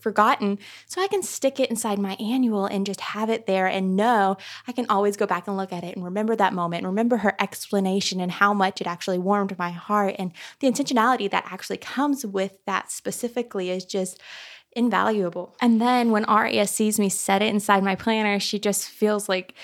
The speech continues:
so excited, and you can see her eyes gleaming just because she knows it was so important to me that I, that I put it inside my planner and I have it to see so often and, you know,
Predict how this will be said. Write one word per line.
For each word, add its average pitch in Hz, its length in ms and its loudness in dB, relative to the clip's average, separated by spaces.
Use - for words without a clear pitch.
so - 300 4
excited, 190 520 2
and 185 180 -2
you 180 60 -2
can 196 120 0
see 202 200 0
her 190 120 2
eyes 185 240 2
gleaming 190 400 -2
just 185 300 -2
because 202 240 -4
she - 160 -2
knows 180 260 -2
it 185 80 -4
was 190 160 -4
so 190 200 0
important 196 420 -2
to 185 100 -14
me 180 120 -4
that 175 120 -6
I, 175 220 -4
that 180 140 -6
I 160 60 -6
put 180 300 -2
it 180 140 -4
inside 175 380 -6
my 175 120 -8
planner 180 380 -6
and 170 100 -8
I 165 60 -8
have 180 320 0
it 190 160 0
to 180 360 2
see 175 320 -6
so 170 240 -2
often 170 440 0
and, 165 280 -6
you 277 100 4
know, 180 200 0